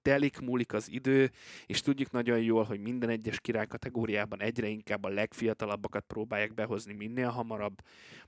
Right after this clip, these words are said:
a, a legnagyobb kategóriába, hogy, ö,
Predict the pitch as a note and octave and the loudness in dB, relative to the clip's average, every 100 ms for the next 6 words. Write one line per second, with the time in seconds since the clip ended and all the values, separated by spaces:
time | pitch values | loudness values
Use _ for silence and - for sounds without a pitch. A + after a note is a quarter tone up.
0 | - G#2+ G#2 G2 - - G#2+ G2+ G2 - | -4 -2 0 -2 -6 -6 -2 -2 -4 -2
1 | A2+ G#2+ G#2+ G2+ G2+ - A#2+ A#2+ A2+ A2+ | 0 0 -2 -4 -4 -2 0 0 -2 -2
2 | A2 G#2+ G#2+ G#2 - - _ _ _ _ | 0 0 -2 -4 -4 -18 _ _ _ _
3 | - - A2 G#2 G#2+ G2+ | -14 -2 2 2 4 2